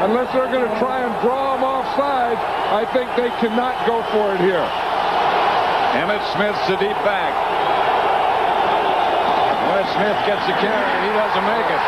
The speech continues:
Speaker 1: No, that's a bad call. You can't do that. That, look at the Eagles. They know that call could have won the Eagles this game.
Speaker 2: They're field goal range right now.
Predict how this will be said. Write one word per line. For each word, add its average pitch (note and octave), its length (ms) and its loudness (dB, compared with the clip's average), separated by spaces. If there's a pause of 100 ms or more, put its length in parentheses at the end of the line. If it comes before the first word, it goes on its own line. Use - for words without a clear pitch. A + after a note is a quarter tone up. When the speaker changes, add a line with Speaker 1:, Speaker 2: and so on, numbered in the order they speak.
Speaker 1:
No, A3 120 0 (220)
that's A#3 160 -2
a A3+ 160 2
bad A3+ 180 0 (120)
call. A3+ 180 0
You F3+ 160 0
can't A#3 320 0
do A3 160 2
that. F#3 240 2
That, A3 160 0 (560)
look B3 80 0
at B3+ 160 -4
the A#3+ 80 -2
Eagles. B3+ 400 -2
They C4+ 160 0
know C#4 320 0 (160)
that D4+ 240 0
call C#4+ 240 -2
could C#4 160 -2
have C4 80 0
won C#4 240 0
the C4+ 80 0
Eagles C4+ 320 0
this C#4 160 0
game. C#4+ 340 0 (1080)
Speaker 2:
They're A3+ 240 0 (100)
field A#3+ 220 0
goal G#3+ 260 0
range A#3 320 0
right A3+ 240 0
now. G#3+ 400 0